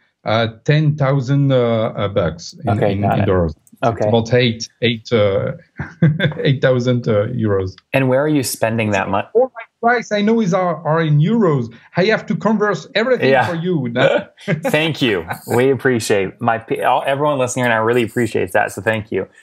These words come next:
Speaker 2: Um, where are you spending that money?
Speaker 1: Well, we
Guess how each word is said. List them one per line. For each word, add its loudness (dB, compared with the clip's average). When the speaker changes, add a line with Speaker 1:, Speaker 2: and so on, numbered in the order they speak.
Speaker 2:
Um, 0
where 2
are -2
you -2
spending -4
that 0
money? -4
Speaker 1:
Well, 0
we 0